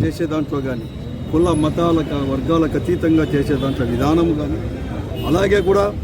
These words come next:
రైతు అనేవాడు కూడా, ఎంతో పేద రైతు అనేవాడు కూడా ఒక గిట్టుబాటు ధర కూడా నిర్ణయించాలని చెప్పేసి, రైతుకు ఏ కష్టం రాకుండా చూడాలని చెప్పేసి, అలాగే జలయజ్ఞం ద్వారా కూడా అనేక ప్రాజెక్టులు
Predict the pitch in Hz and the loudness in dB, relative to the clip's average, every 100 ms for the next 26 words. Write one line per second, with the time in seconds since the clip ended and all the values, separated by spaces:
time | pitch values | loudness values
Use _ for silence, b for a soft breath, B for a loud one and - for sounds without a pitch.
0 | - - - 156 240 240 220 202 196 190 | -8 -8 -2 0 2 4 4 4 2 2
1 | 165 180 175 151 139 - - 143 190 160 | 2 2 2 2 -2 -6 -6 -2 0 2
2 | 175 160 139 175 180 170 165 156 156 156 | 2 2 0 0 0 2 2 2 0 0
3 | 147 - - 165 175 156 156 147 143 143 | 0 0 0 2 2 2 2 2 2 2
4 | 131 127 147 147 151 151 147 147 147 - | 2 4 2 2 2 2 2 0 -2 -2
5 | 156 180 - - - - 160 220 214 208 | -2 -4 -4 -6 -4 0 2 2 2 2
6 | 190 180 165 220 202 196 175 180 175 165 | 2 0 0 0 0 0 0 -2 0 0
7 | 165 170 165 160 151 156 131 107 - - | 2 2 2 2 0 -2 -2 -4 -6 -6
8 | - - - 160 175 170 139 165 196 190 | -6 -6 -2 2 2 2 4 4 4 2
9 | 214 208 196 190 180 165 - - - - | -2 0 0 0 0 -2 -2 -6 -8 -6
10 | 139 151 147 180 233 247 - 180 185 196 | -6 -4 -2 0 0 0 0 0 0 0
11 | - 185 | -2 -2